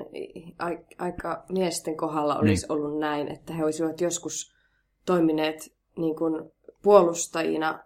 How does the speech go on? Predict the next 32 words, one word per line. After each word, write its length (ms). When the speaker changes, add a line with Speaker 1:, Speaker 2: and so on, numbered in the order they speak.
Speaker 1:
tai 160
Speaker 2:
Kyllä. 120
Speaker 1:
todistajina 760
tätä 400
tällaista 480
vastaan, 720
mutta 240
nyt 200
sitten 340
itse 320
olisivat 680
ajaneet 680
tota 260
haasteen, 600
ö, 120
tai 120
Speaker 2:
Syytteitä, 440
niin, 360
niin, 200
Speaker 1:
sy-, 240
niin, 180
Speaker 2:
kyllä. 160
Speaker 1:
kyllä. 360
Että 320
er-, 380
hyvin 420
erikoinen 640
tapaus. 800
Speaker 2:
Kyllä. 200
Speaker 1:
Hyvin 160
erikoinen 560
tapaus. 680